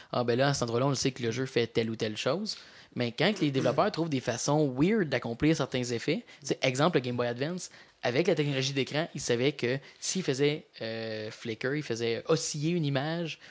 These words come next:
au soixantième de seconde, je pense, ça donnait de la tran-, de la transparence. Parce que le, le, l'objet revenait pas en pleine lumière puis disparaissait pas, donc ça créait de la transparence.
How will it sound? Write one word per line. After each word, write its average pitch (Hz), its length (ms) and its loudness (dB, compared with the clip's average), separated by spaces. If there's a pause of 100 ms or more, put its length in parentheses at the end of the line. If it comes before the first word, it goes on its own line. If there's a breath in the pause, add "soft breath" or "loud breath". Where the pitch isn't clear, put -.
(140 loud breath)
au 123 180 -2
soixantième 131 460 -2
de 127 40 -2
seconde, 135 300 0
je - 60 -12
pense, 170 280 -2 (540 loud breath)
ça - 100 0
donnait 117 140 0
de 135 60 0
la 131 60 2
tran-, 127 220 0
de - 40 -4
la 117 80 2
transparence. 120 640 0 (340 soft breath)
Parce 120 200 2
que 123 320 4 (200)
le, 113 260 2
le, 110 140 0
l'objet 123 320 2
revenait 127 260 0
pas 120 100 0
en 120 40 0
pleine 120 180 -4
lumière 120 340 -4
puis 131 80 -8
disparaissait 113 460 -2
pas, 180 160 2
donc 165 180 4
ça 127 100 0
créait 131 240 0
de 151 60 -4
la 139 100 4
transparence. 127 600 -4